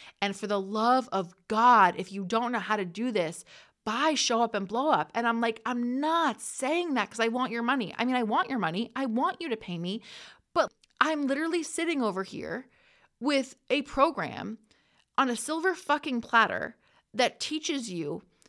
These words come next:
how to grab the success that you want, how to start showing up consistently, selling consistently, making money consistently, and again, allowing it all to be simple. And for five hundred dollars to not invest in that, if you're not making money consistently right now,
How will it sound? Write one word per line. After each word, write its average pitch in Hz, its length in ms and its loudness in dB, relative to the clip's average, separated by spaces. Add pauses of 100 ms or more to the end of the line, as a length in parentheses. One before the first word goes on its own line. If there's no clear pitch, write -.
(140)
how 285 240 2
to 320 100 0
grab 214 460 0
the 202 80 -8
success 190 380 -8
that - 100 -12
you - 140 -10
want, - 280 -14 (360)
how 277 200 0
to 311 80 2
start 294 260 0
showing 220 360 0
up - 200 -4
consistently, 202 880 -8 (160)
selling 254 480 2
consistently, 196 640 -8
making 233 420 0
money 240 380 2
consistently, 190 640 -6
and 196 140 -6
again, 220 180 -2
allowing 196 480 2
it 240 60 -4
all 208 200 0
to 208 60 -4
be 196 140 -6
simple. 240 580 -4 (420)
And 220 160 0
for 208 120 -4
five 247 320 4
hundred 254 220 -2
dollars 226 400 2
to 240 100 -8
not 185 340 0
invest 180 420 -4
in 247 140 -2
that, 285 320 2
if 220 220 -2
you're 233 100 -2
not 226 200 2
making 208 240 -6
money 208 200 -6
consistently 202 560 -8
right 269 160 -2
now, 294 300 -2